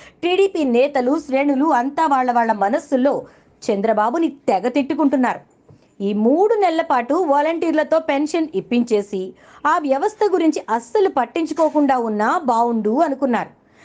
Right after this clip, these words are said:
కానీ తిరిగొచ్చి ఇప్పుడు చంద్రబాబు పీకకు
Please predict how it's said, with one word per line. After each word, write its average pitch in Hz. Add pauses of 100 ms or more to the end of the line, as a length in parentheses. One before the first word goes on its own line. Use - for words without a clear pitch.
(240)
కానీ 381
తిరిగొచ్చి 330
ఇప్పుడు 311
చంద్రబాబు 339
పీకకు 427